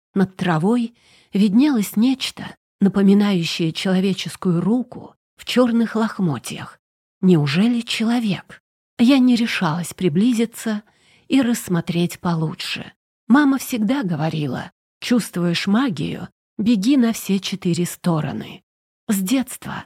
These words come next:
она вбивала мне в голову, что все предметы, люди, земли, от которых веет магической силой, мои враги, которых нужно избегать всеми силами.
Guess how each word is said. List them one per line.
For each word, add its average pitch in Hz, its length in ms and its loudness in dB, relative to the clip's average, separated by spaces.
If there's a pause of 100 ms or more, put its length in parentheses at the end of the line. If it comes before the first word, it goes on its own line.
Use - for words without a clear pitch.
(160)
она 190 300 4
вбивала 185 480 2
мне 165 200 2
в 156 80 -6
голову, 160 600 0 (260)
что - 240 -2
все - 240 -2
предметы, 196 760 0 (380)
люди, 190 600 2 (400)
земли, 170 760 0 (320)
от 196 180 -2
которых 214 480 0
веет 190 380 2
магической 180 680 -2
силой, 165 640 -4 (260)
мои 196 440 4
враги, 165 560 -2 (320)
которых 185 400 2
нужно 170 460 4
избегать 160 600 -2 (240)
всеми 196 440 2
силами. 143 720 -2